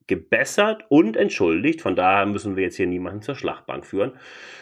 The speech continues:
Eine Person, die über zwanzig Jahre dort war, über zwanzig Jahre lang den Einkauf quasi ge-, geschmissen hat, ohne offiziell den Titel zu haben, aber die Organisation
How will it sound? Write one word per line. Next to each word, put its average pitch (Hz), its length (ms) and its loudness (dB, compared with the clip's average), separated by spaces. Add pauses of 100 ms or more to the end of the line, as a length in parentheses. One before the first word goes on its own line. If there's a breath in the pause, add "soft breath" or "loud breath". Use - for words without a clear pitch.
(200 loud breath)
Eine 139 220 4
Person, 151 460 6
die 147 120 -6
über 170 280 4
zwanzig 139 400 0
Jahre 123 280 4
dort 85 360 2
war, 113 360 4
über 190 300 4
zwanzig 143 400 0
Jahre 120 240 4
lang 113 240 4
den 113 160 2
Einkauf 117 540 2
quasi 101 420 2
ge-, 110 380 4 (240)
geschmissen 127 440 2
hat, 101 140 -2
ohne 160 380 6
offiziell 127 400 2
den 95 100 0
Titel 135 280 -2
zu 90 200 -4
haben, 113 240 0
aber 107 160 2
die 113 100 4
Organisation 101 920 2